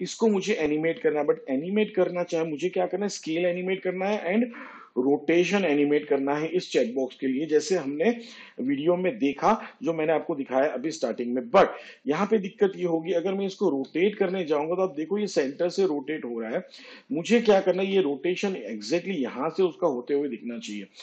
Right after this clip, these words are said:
तो उसके लिए हमारे लिए सबसे important, किसी भी animation में anchor point बहुत ही,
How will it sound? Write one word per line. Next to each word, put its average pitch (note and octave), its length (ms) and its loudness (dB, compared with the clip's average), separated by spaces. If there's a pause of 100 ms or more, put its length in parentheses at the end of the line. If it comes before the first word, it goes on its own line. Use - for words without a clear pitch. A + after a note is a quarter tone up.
(400)
तो - 60 -4 (120)
उसके E3+ 380 -2
लिए F3 220 2
हमारे D#3 400 -2
लिए D#3 200 -2
सबसे D#3+ 440 -4
important, C#3 420 -4 (120)
किसी E3+ 320 -8
भी F#3+ 280 -8 (360)
animation D3+ 580 -2
में D3+ 380 -4
anchor A#2+ 340 -4
point C#3+ 380 -8
बहुत D#3+ 560 -2
ही, F#3+ 260 -4